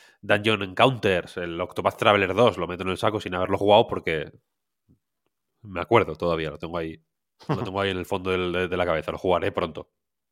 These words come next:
Pero luego tienen esta mierda de, como de, de, de, de, de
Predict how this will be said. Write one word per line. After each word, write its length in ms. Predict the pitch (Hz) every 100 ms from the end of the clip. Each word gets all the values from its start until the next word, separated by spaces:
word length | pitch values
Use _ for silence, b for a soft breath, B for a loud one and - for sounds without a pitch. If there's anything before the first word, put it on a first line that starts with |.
| _ _ _ _ b b b _
Pero 200 | - 110
luego 220 | 107 151
tienen 180 | 151 147
esta 400 | 151 - 131 117
mierda 480 | 110 120 143 135 117
de, 340 | 104 92 90 b b b b b b b _ _
como 180 | 107 98
de, 300 | 92 87 82
de, 640 | 85 80 80 78 76 76 _ _ _ _ _ _ _ _ _ _ _ _ _ _ _ _ _
de, 220 | 123 107 98 90
de, 440 | 90 101 95 90 87
de 540 | 87 87 85 82 78